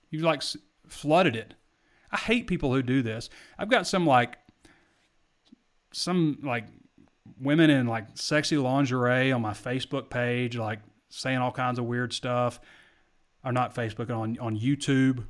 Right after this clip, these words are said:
when I post these videos. And now I've got this guy trying to get people to watch live streams, probably illegally. Get out of here. All over the place.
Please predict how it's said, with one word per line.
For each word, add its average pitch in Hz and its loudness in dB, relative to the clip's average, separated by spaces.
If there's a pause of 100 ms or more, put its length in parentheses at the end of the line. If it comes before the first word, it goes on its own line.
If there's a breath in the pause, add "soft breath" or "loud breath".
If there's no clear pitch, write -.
(160)
when 120 -4
I 113 -2
post 131 0
these 120 -4
videos. 127 0
And 117 -4
now 135 2
I've 123 -2
got 123 -2
this 139 -2
guy 120 0
trying 123 -2
to 123 -4
get 123 -6
people 131 -4
to 117 -4 (100)
watch 127 -2
live 127 2
streams, 117 -4
probably 131 -4
illegally. 117 -2 (1900 soft breath)
Get - -8
out 180 2
of 131 0
here. 107 -8 (840)
All 226 6
over 220 6
the 127 4
place. 107 -6